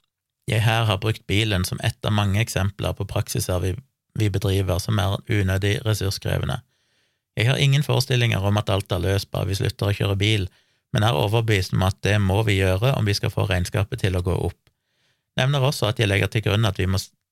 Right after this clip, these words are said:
vi må sikte på å ha en ressursbruk på et nivå forenlig med at alle menneskene på jorda hadde den samme ressursbruken uten at økosystemene kollapser. Om du har noen tanker rundt dette, hadde det vært veldig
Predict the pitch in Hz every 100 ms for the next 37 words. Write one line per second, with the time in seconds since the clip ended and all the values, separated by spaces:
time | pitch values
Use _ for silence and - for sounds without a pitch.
0 | _ _ 98 101 107 104 104 104 - -
1 | - 101 98 92 95 - 110 - 110 92
2 | - 101 98 101 92 92 101 117 92 104
3 | 98 87 92 - 92 98 92 92 104 92
4 | 95 98 113 107 95 - 101 98 107 -
5 | 135 113 117 120 113 101 - - 92 98
6 | 87 - _ _ - 101 90 104 92 104
7 | 98 104 101 98 92 92 87 - 85 85
8 | - 60 - _ _ _ _ _ _ _
9 | _ _ _ _ _ _ - 131 127 127
10 | 131 123 131 110 123 117 120 113 - -
11 | 156 127 117 120 135 131 98 95